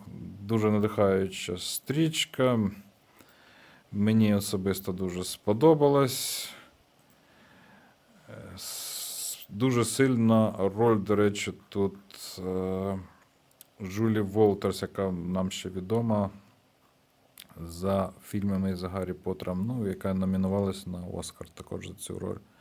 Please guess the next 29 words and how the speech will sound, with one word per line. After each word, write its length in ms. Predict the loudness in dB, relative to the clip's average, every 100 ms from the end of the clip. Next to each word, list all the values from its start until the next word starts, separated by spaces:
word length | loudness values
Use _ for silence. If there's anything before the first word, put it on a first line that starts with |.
| -20 -20 -20 -20 -20 -20 _
Ну 200 | 4 8
і 100 | 8
фільм, 840 | 8 8 8 8 6 4 4 4 4
який 280 | 4 4
мене 440 | 8 8 10 8 8
не 180 | 6 4
вразив 460 | 6 8 8 6 -6
в 40 |
той 220 | 0 2
час, 760 | 2 2 2 2 0 -2 -2 -4 -4
але 220 | 0 2
все 220 | 0 -2
ж 180 | -6 -6
таки 340 | -12 -10 -10
він 520 | -10 -8 -4 -4 -4 -8 -8
дуже 240 | -8 -8
популярний 640 | -8 -4 2 4 4 0
був 120 | -4
в 80 | -8 -10
ті 120 | -10
часи. 480 | -8 -8 -4 -2 -4 -6 -18 -18
"Вигнанець", 800 | -2 2 2 4 4 4 2 -4
Castaway, 640 | -6 -6 -4 0 4 4 2 -4 _
про, 500 | -4 2 4 4 0 -4 -20 -20 -20 -20 _
ну, 100 | -8
скажімо 300 | 0 2 4
так, 260 | 2 0 -2
сучасного 540 | -6 2 2 2 2
Робіна 640 | 2 0 0 0 0 -2